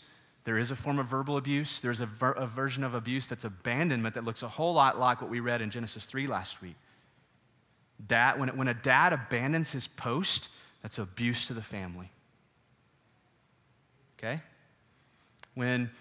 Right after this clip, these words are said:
when, when, when mom gets to that point in parenting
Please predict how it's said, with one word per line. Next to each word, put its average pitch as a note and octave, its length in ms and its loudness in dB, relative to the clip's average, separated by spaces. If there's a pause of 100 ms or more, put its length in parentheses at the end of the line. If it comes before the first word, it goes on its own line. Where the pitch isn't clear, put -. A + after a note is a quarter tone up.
(260)
when, C3 340 2
when, C3+ 400 2
when C3 180 0
mom E3 600 8 (1900)
gets D#3+ 220 0
to F3 100 2
that E3 180 8
point E3+ 220 6
in C#3+ 80 2
parenting F3 560 2